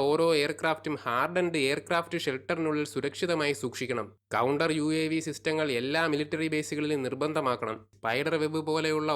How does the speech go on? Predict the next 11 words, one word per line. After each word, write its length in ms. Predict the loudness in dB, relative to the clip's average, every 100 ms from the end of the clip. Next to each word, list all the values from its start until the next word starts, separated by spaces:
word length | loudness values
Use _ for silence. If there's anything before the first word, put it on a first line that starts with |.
| 0
ഓപ്പറേഷൻസ് 600 | 0 0 0 0 -4 -4 -4
നടത്തുന്നതിനുള്ള 600 | -2 -2 -2 -2 -2 -2 -2
കേപ്പബിലിറ്റി 600 | -2 -2 -2 -4 -4 -6 -6 -8 -4
ഇന്ത്യ 200 | 2 2
ആർജിച്ചെടുക്കണം. 720 | 2 0 -2 -2 -2 -4 -6 -10 -8 0
ഡ്രോണുകൾ 440 | 4 4 4 0 0
വളരെ 220 | 2 2 0
വലിയൊരു 340 | 2 0 0 -2
ശക്തിയായി 460 | -6 -4 -2 0 0 0
മാറിക്കൊണ്ടിരിക്കുകയാണ്. 960 | 0 0 -2 -2 -2 -2 0 0 -2 -10 -4 2
ഒരു 100 | 2